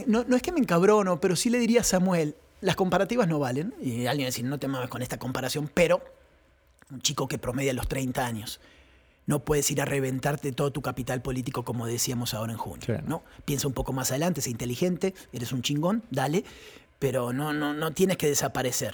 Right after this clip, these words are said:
Speaker 1: ¿no? Como hay muchos nombres en la política que, ¿dónde están, no?
Speaker 2: Es que esta
Speaker 1: ¿Dónde
Speaker 2: no
Speaker 1: están?
Speaker 2: es su última batalla.
Speaker 1: Por eso.
Speaker 2: O sea, es un tipo que, si bien
Speaker 1: Pero sí está
Speaker 2: piensa
Speaker 1: trabajando así.
Speaker 2: Sí, sí, sí, definitivamente.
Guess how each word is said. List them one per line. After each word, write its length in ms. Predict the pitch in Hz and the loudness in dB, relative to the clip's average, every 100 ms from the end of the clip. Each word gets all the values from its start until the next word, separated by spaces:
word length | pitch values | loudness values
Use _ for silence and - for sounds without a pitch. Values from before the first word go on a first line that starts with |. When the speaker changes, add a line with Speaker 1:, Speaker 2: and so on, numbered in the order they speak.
| - | -6
Speaker 1:
¿no? 200 | 139 190 | 2 2
Como 360 | 160 139 151 - | 2 0 0 4
hay 240 | 165 180 | 4 6
muchos 500 | 170 214 247 - 151 | 6 6 6 4 0
nombres 440 | 147 196 170 135 143 | 2 2 2 0 0
en 100 | 143 | 0
la 120 | 135 | 0
política 560 | 143 175 185 180 208 - | 2 2 0 2 0 0
que, 160 | 143 127 - - - _ | -6 -8 -16 -20 -20 _
¿dónde 200 | - 160 | -2 0
están, 300 | - 110 98 - - | -2 -4 -6 -6 -4
no? 160 | 254 - - - | -4 -6 -20 -12
Speaker 2:
Es 100 | - | 0
que 80 | - | 4
esta 160 | 151 156 | 6 6
Speaker 1:
¿Dónde 160 | 143 | 6
Speaker 2:
no 60 | 131 | 6
Speaker 1:
están? 160 | 135 165 | 6 4
Speaker 2:
es 100 | 160 | 2
su 140 | 139 | 4
última 360 | 127 117 110 104 | 2 2 0 2
batalla. 520 | 90 90 87 73 - | 0 0 0 -4 -4
Speaker 1:
Por 140 | 135 | 0
eso. 200 | 190 262 - - | 2 2 0 -6
Speaker 2:
O 20 | - | -2
sea, 80 | |
es 60 | 107 | 2
un 100 | 135 | 4
tipo 240 | 135 147 | 4 2
que, 320 | 135 127 107 - | 6 6 6 2
si 280 | - - 113 | 0 2 4
bien 300 | 110 123 214 | 6 10 10
Speaker 1:
Pero 160 | 190 | 10
sí 140 | 160 175 | 10 10
está 80 | 269 | 8
Speaker 2:
piensa 280 | 127 247 | 8 6
Speaker 1:
trabajando 460 | 147 220 180 - 240 | 8 6 6 6 6
así. 400 | 180 254 285 - - | 4 2 0 -4 -10
Speaker 2:
Sí, 260 | - 180 | -2 -2
sí, 300 | 165 135 123 - _ _ - _ | 0 -2 -2 -6 _ _ -20 _
sí, 220 | - 160 160 - | -8 -8 -8 -8
definitivamente. 720 | 107 - 98 127 139 131 104 | -8 -4 -2 0 0 2 0